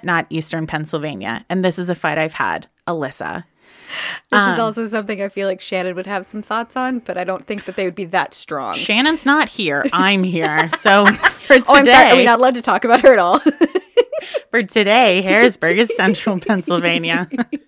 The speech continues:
Speaker 2: Turns out we're just gonna have to pretend she's dead. That's why you're the ghost
Speaker 1: I,
Speaker 2: host.
Speaker 1: the ghost host.
Speaker 2: Oh, God, I love it.
Speaker 1: Mm-hmm.
Speaker 2: Okay.
Speaker 1: All right. So during this cross-country flight, the plane refueled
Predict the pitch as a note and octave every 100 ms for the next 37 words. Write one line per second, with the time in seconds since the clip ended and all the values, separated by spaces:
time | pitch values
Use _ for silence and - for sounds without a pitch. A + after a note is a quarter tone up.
0 | C#4+ - C#4+ - - - _ _ _ _
1 | - - A4 - E4 C#4 C4+ A3+ B3 A#3
2 | B3+ A#3 G#3+ B3 G3+ F#3+ F#3+ F#3+ F3+ F3
3 | D#3+ F#3+ F#3+ F#3 F#3+ F#3 E3+ D#3+ - F3+
4 | F3 F#3+ - - E3+ A#3 C4 C4 - _
5 | G#3+ F#3+ F#3 F#3+ F#3 F#3 - E3+ E3+ F3
6 | E3+ D#3 A#2+ C3 C3+ C#3 C#3 - - G3+
7 | G3+ F3+ E3 - - - - F#3+ E3+ -
8 | G#3 G3 A3 C4 D4 - C4+ B3 B3 A3+
9 | A#3+ F#3+ F3 D#3 F#3+ - G3 F#3+ F3+ A#3
10 | C#4 A#3 G3+ F#3